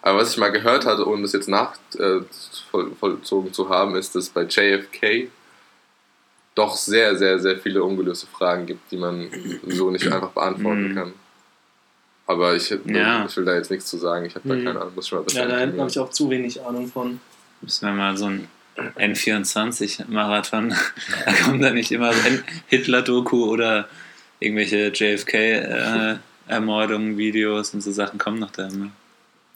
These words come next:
Speaker 2: Nee, zum Glück nicht. Es gibt, äh, es gibt so viel. Zum Beispiel auch, dass die, die Strichcodes, die auf, auf Flaschen und auf allen Produkten eigentlich drauf sind, dass sie so ein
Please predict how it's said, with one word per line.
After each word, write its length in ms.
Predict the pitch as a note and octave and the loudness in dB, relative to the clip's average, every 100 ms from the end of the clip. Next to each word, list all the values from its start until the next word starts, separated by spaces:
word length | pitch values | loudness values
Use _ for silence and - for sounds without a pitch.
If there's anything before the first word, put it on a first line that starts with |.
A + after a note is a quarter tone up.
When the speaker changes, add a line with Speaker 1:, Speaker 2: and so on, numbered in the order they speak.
| _ _ _ _ _ _ _ _ - | _ _ _ _ _ _ _ _ -6
Speaker 2:
Nee, 240 | G2 G2+ | 2 2
zum 140 | G2 G2 | 2 -4
Glück 260 | - G2+ | -4 -4
nicht. 280 | G#2+ G#2 - - | -4 -8 -10 -12
Es 120 | - - | -6 -4
gibt, 280 | G2 - | -4 -6
äh, 180 | G2 F2+ F#2 | -12 -10 -10
es 140 | - | -12
gibt 180 | - - | -12 -8
so 160 | - F#2+ | -6 -6
viel. 240 | - G#2+ - _ _ | -8 -12 -14 _ _
Zum 120 | - A2 | -2 2
Beispiel 280 | G#2 - | 2 4
auch, 160 | A2 G#2 | 2 4
dass 320 | A2 F#2+ - - - - - | 2 0 -2 -10 -20 -12 -2
die, 220 | G#2+ G2 | 0 2
die 200 | G2+ F#2+ | 2 0
Strichcodes, 680 | - C3+ C3 - A#2 G#2+ | 2 2 2 2 2 2
die 120 | A#2 G#2+ | 0 0
auf, 280 | - - - | 0 -8 -12
auf 100 | G2 | -6
Flaschen 400 | - A2+ - G#2 | 0 0 2 -2
und 60 | G2 | -2
auf 180 | - - | -4 0
allen 180 | A2+ | 0
Produkten 400 | A2+ A2+ A#2 - | 0 -2 -2 -2
eigentlich 260 | A#2+ A2 G#2+ | -2 -2 -2
drauf 280 | - A2 A2 | 0 0 0
sind, 160 | A2+ | -2
dass 140 | G#2+ F#2+ | 0 0
sie 60 | G2+ | -2
so 100 | G#2 | -2
ein 160 | G2 | -4